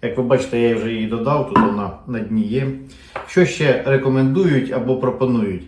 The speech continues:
Якщо ви хочете додати цитрусових ноток, то можна додати цедру лимону або апельсину.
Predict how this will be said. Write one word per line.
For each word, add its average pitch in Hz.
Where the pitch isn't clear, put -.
Якщо 139
ви 156
хочете 143
додати 135
цитрусових 131
ноток, 170
то 127
можна 135
додати 127
цедру 117
лимону 127
або 110
апельсину. 95